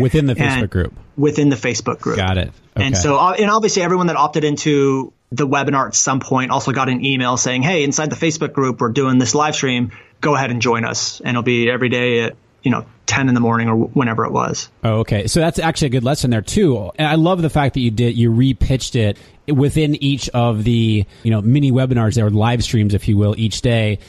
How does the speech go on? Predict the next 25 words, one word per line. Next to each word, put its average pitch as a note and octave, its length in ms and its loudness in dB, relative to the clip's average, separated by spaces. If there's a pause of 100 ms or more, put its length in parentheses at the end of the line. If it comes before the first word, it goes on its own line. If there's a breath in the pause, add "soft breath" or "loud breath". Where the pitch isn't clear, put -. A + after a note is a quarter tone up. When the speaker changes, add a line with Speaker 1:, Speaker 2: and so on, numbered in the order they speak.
(160 loud breath)
Speaker 1:
You B2+ 180 2
repitched C#3 640 0
it A#2+ 100 0
within A#2+ 280 2
those G#2+ 200 2
every G#2+ 180 2
five A2 260 0
to G2 80 2
ten G2 240 2
minutes, F#2+ 300 -2
which G2+ 100 -2
I - 20 -4
think G2+ 220 0
is F#2 80 -2
a G#2 60 0
great G2+ 260 -2
lesson G2 320 -2
because F#2+ 240 -2
people D3+ 240 0
are B2+ 60 -2
popping A#2+ 520 0
in A2+ 140 2
and G#2+ 140 2
out A2 420 0
and, F#2+ 180 0